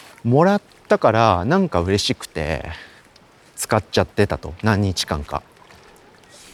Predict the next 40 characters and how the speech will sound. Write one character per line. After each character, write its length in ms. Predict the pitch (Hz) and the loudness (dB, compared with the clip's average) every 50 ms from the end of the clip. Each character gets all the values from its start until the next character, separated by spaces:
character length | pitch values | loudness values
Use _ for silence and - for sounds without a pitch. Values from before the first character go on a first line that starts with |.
| - _ _ | -20 _ _
と 140 | - 160 156 | 4 6 6
い 80 | 127 117 | 6 6
う、 240 | 113 110 104 107 - - - - - - - _ - - - _ - _ - _ _ _ _ _ - - - _ | 4 4 2 -2 -6 -10 -18 -20 -20 -20 -20 _ -20 -20 -20 _ -20 _ -20 _ _ _ _ _ -20 -20 -20 _
不 140 | - - - - | -6 -2 0 2
思 80 | 185 180 | 2 4
議 120 | 180 196 | 4 6
で 80 | 190 202 | 4 4
す 140 | - - 98 | 4 2 -2
よ 100 | 78 71 | -2 -4
ね。 260 | 73 71 71 82 - - _ _ - - - - - - | -6 -10 -12 -14 -18 -20 _ _ -20 -20 -20 -14 -4 0
も 180 | 110 113 127 | 2 4 4
ら 140 | 151 180 190 | 4 4 4
い 100 | 190 190 | 2 2
も 180 | 185 185 185 185 | 2 2 0 0
ん 40 | |
っ 20 | 185 | 2
て 120 | - 170 | 2 2
な 120 | 170 185 190 | 2 2 2
ん 100 | 170 - | 0 0
か 180 | - 92 87 - - _ - _ | -2 -2 -4 -4 -10 _ -20 _
使 180 | - - - 123 | -10 -2 -2 -2
っ 40 | 110 - | -2 -2
ち 120 | - - 127 | 0 0 0
ゃ 20 | |
う 40 | 98 | 0
ん 40 | 87 | 0
で 60 | 82 | -4
す 100 | 71 - | -8 -10
よ 80 | - - | -14 -14
ね。 240 | - 67 76 80 - - - _ _ _ _ - - - _ _ - - - - - - - - - _ _ _ _ _ - _ _ _ _ _ _ _ - - - - | -12 -10 -10 -10 -10 -12 -18 _ _ _ _ -20 -20 -20 _ _ -20 -20 -20 -20 -20 -20 -20 -20 -20 _ _ _ _ _ -20 _ _ _ _ _ _ _ -20 -20 -12 -2
っ 40 | - | 2
て 100 | 151 139 | 4 6
い 40 | 139 | 6
う 160 | 143 147 143 | 6 6 4
こ 120 | - 151 143 | 2 0 0
と 120 | 165 143 | 0 0
に 120 | 107 82 | 0 0
で 100 | 80 82 | -4 -6
す 80 | 80 - | -8 -6
ね、 200 | 78 85 92 | -4 -4 -4